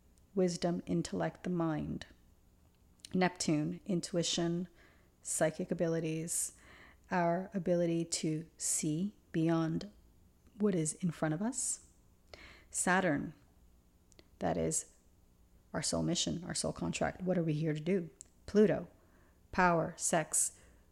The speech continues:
the structures, transformation, death, and rebirth.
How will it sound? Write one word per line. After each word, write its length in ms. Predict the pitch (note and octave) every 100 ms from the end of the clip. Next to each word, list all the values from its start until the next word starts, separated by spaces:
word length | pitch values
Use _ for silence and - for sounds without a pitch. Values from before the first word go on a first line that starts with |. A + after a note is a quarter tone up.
| - -
the 100 | F3
structures, 880 | - - D#3+ - D#3 - - - - - - - - _ _ - _ -
transformation, 880 | - E3 E3 - D#3+ D#3 - E3+ D#3
death, 320 | E3 E3 D#3+
and 200 | D3+ D3+
rebirth. 600 | D3+ D3+ D#3+ D#3+ D3 -